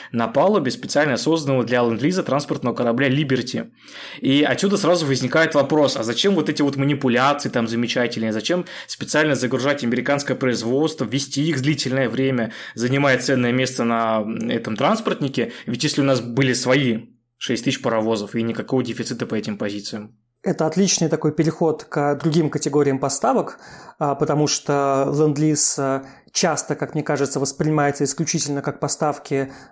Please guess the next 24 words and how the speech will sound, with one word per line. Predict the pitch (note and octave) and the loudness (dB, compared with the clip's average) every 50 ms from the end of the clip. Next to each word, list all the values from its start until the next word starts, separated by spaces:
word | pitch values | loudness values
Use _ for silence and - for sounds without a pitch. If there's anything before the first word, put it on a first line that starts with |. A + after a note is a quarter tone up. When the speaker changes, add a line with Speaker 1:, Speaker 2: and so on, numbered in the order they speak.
| _ | _
Speaker 2:
военной | - C#3 D3 D3 D3 D3 C#3+ C3+ C#3 | -2 0 0 2 2 2 2 0 -2
техники | C3+ - G#3 C#4 C4+ - F3+ C#3+ - C3+ | 0 0 0 0 2 0 -2 -2 0 -2
или | B2 | -2
там | B2 - C3+ C3+ | -2 -2 -2 -2
гражданской | C3+ C#3+ C#3+ C3+ C3 C#3 C3 B2+ - - B2+ | 0 0 0 0 0 0 -2 -2 -4 -8 -8
техники. | - C#3+ C3 A#2 - C3 B2+ - C#3 C3+ - - - - - - _ - | -6 -6 -6 -6 -6 -10 -10 -10 -12 -12 -14 -14 -20 -20 -20 -14 _ 0
Но, | D#3 E3 | 2 2
насколько | F#3+ E3+ - - E3 D3 E3 | 2 2 2 0 0 2 2
я | D3 | 0
понимаю, | D3+ D#3 C#3+ D#3 G3 G#3+ F#3+ | 0 2 2 2 2 2 2
что | F#3+ - - D3+ C#3+ | 0 0 0 0 2
наиболее, | C#3+ D3 D3+ D3+ C#3 D#3 D#3+ D#3 D3 C#3+ C3+ C3+ C3 C3+ - - - - - - | 2 2 2 2 4 4 4 6 6 4 4 2 0 -4 -8 -18 -20 -18 -8 -4
а, | D#3 C#3+ C3+ C3 B2+ | -2 0 2 2 2
важными | A#2 D#3 A3 B3+ A3+ G3 F#3 E3 | 2 2 2 2 2 2 2 2
категориями | D3 - C#3+ - D3+ C3 C#3+ C#3+ C#3 C3 B2 C3 B2+ | 2 0 -2 -2 -2 0 2 2 4 2 2 -2 -2
были | A#2+ C3 E3+ G3 G3 | 0 2 2 2 2
все-таки | F#3+ - E3 D#3+ D#3+ D3+ - - D3+ C#3+ | 2 2 0 0 0 -2 -4 -4 -4 -2
не, | C#3 C#3 C#3 D3 D#3+ D#3+ D#3+ D#3+ D#3 - - - | -2 0 0 2 2 2 2 2 0 -2 -2 -2
не | D#3 E3 | 0 2
военная | D#3+ D3+ D3+ D3 D3+ D3 C3+ C3+ B2+ | 2 4 4 4 2 2 2 0 -2
такая | C3 C3+ - - C3+ B2+ | -4 -6 -6 -4 -6 -6
техника, | - - D3 - - C3+ - C3+ | -4 -6 -8 -6 -8 -12 -12 -12
что | - - - C#3 | -10 -8 -8 -6
там | - - D#3+ D#3 D3+ D3 | -2 0 0 2 0 -2